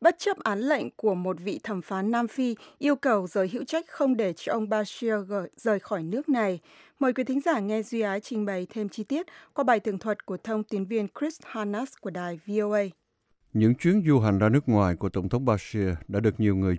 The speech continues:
Speaker 2: chú tâm theo dõi từ cuối thập niên hai ngàn, khi Tòa án Hình sự Quốc tế truy tố ông về mười tội trạng, bao gồm tội diệt chủng, tội ác chiến tranh và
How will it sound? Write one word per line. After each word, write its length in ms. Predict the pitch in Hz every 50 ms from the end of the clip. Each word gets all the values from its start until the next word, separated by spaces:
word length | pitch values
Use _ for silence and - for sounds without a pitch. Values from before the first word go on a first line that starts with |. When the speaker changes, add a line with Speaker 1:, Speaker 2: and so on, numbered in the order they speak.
| -
Speaker 2:
chú 160 | - 135 151 160
tâm 240 | - 135 117 104
theo 240 | 92 - 110 104 98
dõi 320 | 92 85 85 78 82 92 98 _ -
từ 180 | 104 95 85 76
cuối 180 | _ - 120 151
thập 140 | - - 95
niên 260 | 95 101 104 98 92 80
hai 160 | 78 104 101
ngàn, 200 | 98 92 87 82 76 - _ _ _ _ _ _ _ _ _ _ _
khi 240 | - - 110 101 98
Tòa 240 | - - 98 82 87
án 80 | 110
Hình 120 | 135 110 90
sự 160 | 82 - 90 -
Quốc 140 | - 131 _ _
tế 220 | - 101 95 107 139 _ -
truy 160 | 127 117 107
tố 160 | - - 104
ông 220 | 120 - 120 101 90 - _
về 240 | 95 90 98 95 90
mười 340 | 87 92 92 95 90 85 - -
tội 160 | 82 82 80
trạng, 260 | - 87 85 80 82 - - - - - - _ _ _ _
bao 240 | 107 113 113 113
gồm 260 | 107 104 104 98 90 85 _
tội 240 | - 95 87 82 82 82
diệt 180 | 92 92 _
chủng, 300 | - - 85 80 90 95 98 _ _ _ _ _ _ _ _ -
tội 180 | 101 92 90
ác 180 | 85 101 123 _ _
chiến 180 | - - 117 117
tranh 180 | - 120 107 87 - _ _ _
và 180 | 101 - 95